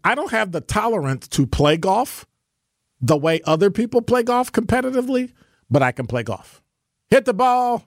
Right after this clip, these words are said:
it might go straight, it might not go straight. Let's have some fun, let's talk, let's hang out.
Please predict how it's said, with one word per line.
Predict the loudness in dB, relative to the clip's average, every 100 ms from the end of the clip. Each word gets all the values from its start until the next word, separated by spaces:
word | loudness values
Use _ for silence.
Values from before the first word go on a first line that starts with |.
| 0
it | 0
might | 2 -2
go | -2
straight, | -2 -2 -2 -6 _
it | 0
might | 0 -2
not | -2
go | -2 -4
straight. | -4 -4 -6 -10 _ _
Let's | 2 4
have | 2
some | 0
fun, | -2 0 2
let's | 0
talk, | 2 0 0 -6 _ _ _ _ _ _ _ _ _
let's | -2 2
hang | 2 2
out. | -2 -6